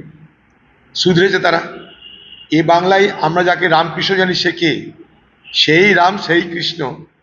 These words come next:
তাকে জানি আমরা রামকৃষ্ণ। তো এই বাংলায় দুর্গা, কালী, বিশেষ করে মাতৃশক্তিদের বন্দনা এ বাংলায় যুগ যুগ ধরে হয়ে এসেছে।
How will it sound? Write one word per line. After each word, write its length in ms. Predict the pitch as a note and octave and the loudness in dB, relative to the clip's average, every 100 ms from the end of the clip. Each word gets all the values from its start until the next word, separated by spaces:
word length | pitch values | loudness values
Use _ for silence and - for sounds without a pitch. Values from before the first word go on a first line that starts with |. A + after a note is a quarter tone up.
| _ _ | _ _
তাকে 260 | D3 D#3+ | -2 0
জানি 200 | E3 E3 | 0 0
আমরা 160 | E3 F3 | 0 0
রামকৃষ্ণ। 520 | D3 C3+ C#3 A2+ - - - - - _ _ _ | 0 0 -4 -8 -10 -14 -20 -20 -20 _ _ _
তো 60 | G3 | 0
এই 300 | F3 D#3+ G#3+ | 2 2 2
বাংলায় 460 | E3+ F3 F#3 G3 G3+ - - - - _ _ | 2 2 2 0 -2 -6 -16 -20 -20 _ _
দুর্গা, 360 | D#3+ D#3+ F3+ | -2 0 0
কালী, 320 | F3+ D#3 D3+ E3+ | 0 0 0 0
বিশেষ 280 | D#3 E3 | -2 -4
করে 180 | E3 F#3+ F#3+ - - - - _ _ C3+ D3+ | -2 -2 -2 -6 -20 -20 -20 _ _ -8 0
মাতৃশক্তিদের 1120 | E3 F#3 - A#3+ G3 G3+ G3+ F3 C3+ - - - C3 | 2 0 -2 -2 0 -2 0 0 0 -4 -16 -20 -4
বন্দনা 440 | C#3 D#3+ E3 E3+ F3 - - - _ - | -2 0 2 2 0 -4 -16 -20 _ -6
এ 100 | D3+ | -2
বাংলায় 420 | C#3+ D3+ E3 F#3 | 0 2 2 0
যুগ 240 | - D3+ | 0 -4
যুগ 160 | D#3 D3+ | -4 -6
ধরে 140 | C#3+ | -2
হয়ে 240 | - C3 C3+ | -2 -2 -6
এসেছে। 300 | - - | -6 -10